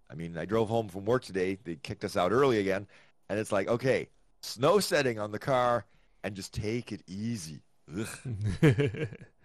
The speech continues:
Speaker 2: So, um, we, uh, we plug along. That's live television. That's live broadcasting, folks. Unfortunately, things do happen from time to time, and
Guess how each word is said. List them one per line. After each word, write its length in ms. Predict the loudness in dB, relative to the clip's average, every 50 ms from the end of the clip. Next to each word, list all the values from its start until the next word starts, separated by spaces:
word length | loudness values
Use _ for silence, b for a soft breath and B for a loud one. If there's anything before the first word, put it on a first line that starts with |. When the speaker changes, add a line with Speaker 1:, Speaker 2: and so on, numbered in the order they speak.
| b b b b b b b b b b b b b
Speaker 2:
So, 480 | -2 2 4 6 6 8 8 8 8 8
um, 680 | 8 8 8 8 8 6 6 6 4 4 2 -2 -4 -8 _ -20 _ -20 -20 -20 -20 -20 -20 _ _ 4
we, 460 | 10 12 12 12 12 12 12 12 12
uh, 160 | 12 12 12
we 180 | 12 10 10 12
plug 300 | 12 12 12 12 12 12
along. 420 | 12 12 12 12 12 12 12 12
That's 300 | 12 12 12 12 8 6
live 360 | 6 10 10 10 10 8 6
television. 800 | 10 10 10 12 12 10 8 8 6 6 6 6 6 6 6 4
That's 260 | 4 2 2 0 0 2
live 340 | 4 6 6 6 6 4
broadcasting, 760 | 6 6 6 6 6 4 2 2 2 2 0 -2 -4 -4 -4
folks. 380 | -2 0 2 2 2 0 0 -2
Unfortunately, 800 | -2 -2 -2 0 4 4 4 2 2 -4 -2 0 0 0 0 0
things 480 | -2 -2 -2 -2 0 0 -2 -4 -4 -2
do 200 | 0 0 2 2
happen 460 | 4 4 2 2 2 0 -4 -4 -4
from 180 | -6 -6 -6 -6
time 320 | -4 -4 -4 -2 -4 -4
to 100 | -6 -8
time, 520 | -8 -6 -6 -4 -4 -4 -4 -4 -4 -4 -4
and 200 | -4 -4 -4